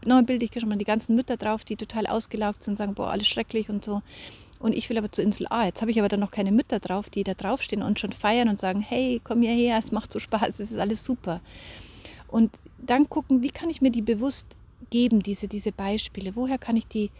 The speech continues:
woher kann ich die nehmen? Also kann ich mich vielleicht mit, mit Frauen verbinden, das ist jetzt hier automatisch passiert in der Klinik,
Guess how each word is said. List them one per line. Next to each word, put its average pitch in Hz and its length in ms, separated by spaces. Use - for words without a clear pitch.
woher 233 160
kann 226 160
ich 220 100
die 214 120
nehmen? 196 440
Also 208 260
kann 233 180
ich 247 100
mich 240 140
vielleicht 220 240
mit, 226 100
mit 233 120
Frauen 226 380
verbinden, 262 580
das 247 160
ist 208 100
jetzt 208 140
hier - 140
automatisch 233 460
passiert 220 320
in 208 60
der 208 100
Klinik, 233 300